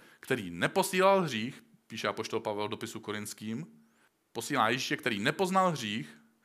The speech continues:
kvůli nám ho učinil hříchem, abychom se v něm, tedy v Ježíši, stali boží spravedlností.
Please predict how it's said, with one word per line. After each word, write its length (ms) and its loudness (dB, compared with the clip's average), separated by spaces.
kvůli 320 2
nám 360 4
ho 160 2
učinil 480 -6
hříchem, 600 -12
abychom 380 2
se 180 4
v 120 -4
něm, 300 4
tedy 200 2
v 60 -4
Ježíši, 680 -4
stali 580 0
boží 380 -4
spravedlností. 880 -8